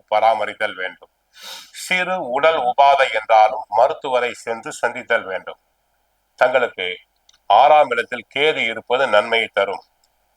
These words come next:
மூன்றாவது சுற்று உள்ளவர்கள் கவனமாக இருத்தல் வேண்டும். உடல் நலனில்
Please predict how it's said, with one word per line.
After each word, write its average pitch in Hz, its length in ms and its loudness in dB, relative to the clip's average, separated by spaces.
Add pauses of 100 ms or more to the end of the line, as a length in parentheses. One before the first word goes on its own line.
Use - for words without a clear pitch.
மூன்றாவது 185 720 4
சுற்று 160 360 -4
உள்ளவர்கள் 139 560 2 (340)
கவனமாக 143 600 6
இருத்தல் 123 380 -2
வேண்டும். 113 320 2 (1700)
உடல் 127 280 2
நலனில் 120 400 4